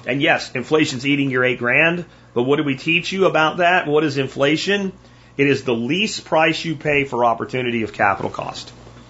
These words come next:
If I lose two percent on my eight grand this month, but I now have that eight grand available as a capital opportunity next month, I just paid two percent for the ability to maintain the opportunity.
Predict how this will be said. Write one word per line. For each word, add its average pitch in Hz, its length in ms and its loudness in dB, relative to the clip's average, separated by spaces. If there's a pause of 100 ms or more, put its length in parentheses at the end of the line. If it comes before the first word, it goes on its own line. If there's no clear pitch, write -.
(880)
If 107 160 -2
I 147 140 2
lose 156 280 0
two 160 200 -8
percent 151 320 0
on 135 80 2
my 127 120 2
eight 135 200 -6
grand 131 320 0
this 104 160 -6
month, 123 640 0 (800)
but 156 120 4
I 143 100 2
now 143 200 4
have 127 240 0
that 123 160 2
eight 113 160 -2
grand 127 280 0
available 127 600 0
as 110 140 -2
a 104 80 -6
capital 135 560 0
opportunity 110 720 0
next 120 400 -2
month, - 440 -8 (480)
I 131 120 0
just 147 200 -4
paid 127 200 -2
two 139 100 -4
percent 123 400 -4
for 127 360 2
the 113 120 -4
ability 120 460 2
to 107 80 -2
maintain 107 480 -2
the 107 80 0
opportunity. 104 640 -2